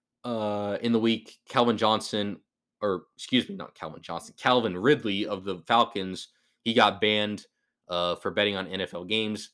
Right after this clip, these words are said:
Now, it's funny to me that he would, they would ban him for betting because the N F L has embraced the betting industry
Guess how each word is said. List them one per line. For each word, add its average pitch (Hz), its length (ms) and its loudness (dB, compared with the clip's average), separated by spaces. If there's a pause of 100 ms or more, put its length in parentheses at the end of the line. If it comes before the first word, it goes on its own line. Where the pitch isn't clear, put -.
(240)
Now, 131 240 2
it's - 160 -6
funny 170 360 -2
to 156 60 0
me 131 400 -2 (240)
that 107 100 -2
he 127 140 -2
would, 120 240 0 (300)
they 113 120 0
would 117 180 0
ban 104 200 -2
him 110 100 -4
for 92 140 -10
betting 107 640 -6
because 95 360 -8
the 101 120 -10
N 110 100 -6
F 107 140 -6
L 104 140 -2
has 101 220 -6
embraced 98 520 -8
the 95 80 -12
betting 90 320 -10
industry 95 600 -10